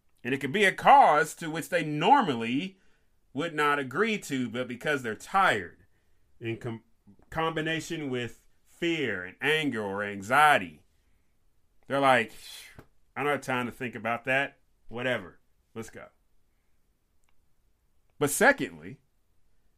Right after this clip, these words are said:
not only can tiredness or fatigue be manipulated, but also those who are ill,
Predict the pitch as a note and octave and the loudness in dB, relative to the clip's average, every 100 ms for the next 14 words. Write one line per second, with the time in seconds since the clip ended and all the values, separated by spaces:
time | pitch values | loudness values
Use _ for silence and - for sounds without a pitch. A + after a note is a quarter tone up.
0 | _ _ _ _ _ _ _ _ _ _ | _ _ _ _ _ _ _ _ _ _
1 | _ C3+ F#3 F3+ D#3+ D#3 - D#3 E3 E3 | _ -4 -2 -2 -6 -8 -4 4 6 6
2 | D3+ C#3 B2+ - B2 - A3 A3+ E3 A#2 | 2 -6 -10 -14 -16 -8 -4 -4 -6 -8
3 | A2 G#2 G2+ F#2+ F2 F#2 F#2 C#3 C#3 _ | -8 -6 -8 -8 -10 -8 -6 -8 -10 _
4 | _ _ _ C3 D#3 G#3+ - G3+ F3+ D#3 | _ _ _ 2 4 4 4 0 2 0
5 | E3 E3+ E3 - D#3 D3+ D3 D3 C#3 - | 0 0 -4 -8 -8 -6 -4 -6 -8 -14
6 | _ _ B2 A#2+ - C3 A2 D#2+ - | _ _ -12 -12 -10 -8 -6 -8 -18